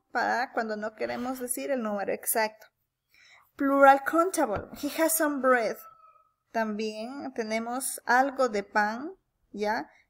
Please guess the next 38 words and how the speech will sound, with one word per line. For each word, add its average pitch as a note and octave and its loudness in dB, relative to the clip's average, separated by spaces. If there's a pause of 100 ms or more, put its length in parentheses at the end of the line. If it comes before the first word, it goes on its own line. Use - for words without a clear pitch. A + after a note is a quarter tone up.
(280)
Uncountable, A3 -2
no G#3 -4
contable. A#3+ -2
El G#3+ -4
pan A#3+ -4
no A#3+ -6
es A3+ -8
contable. G#3+ -6 (760)
Aunque A#3 -2
en B3+ -2
español C4 0
nosotros D4 -4
sí D4 -10
decimos C#4 -4
en C4 -4
la A#3+ -4
tienda, C4+ -2
"Véndame A#3 -2
un A3+ -6
pan, D4 2
véndame A3+ -2
dos A3 -6
panes, C#4 0
véndame A#3 -4
tres A3 -8 (140)
panes." C4+ -2 (280)
But A#3 8
in C4+ -4
English, C4 -6
that's A3 0
not A#3+ -2
correct. A3 0
En A#3+ -10
inglés A#3+ -2
esto B3 -4
no A3+ -2
es C#4+ -4 (340)
correcto. G3+ -4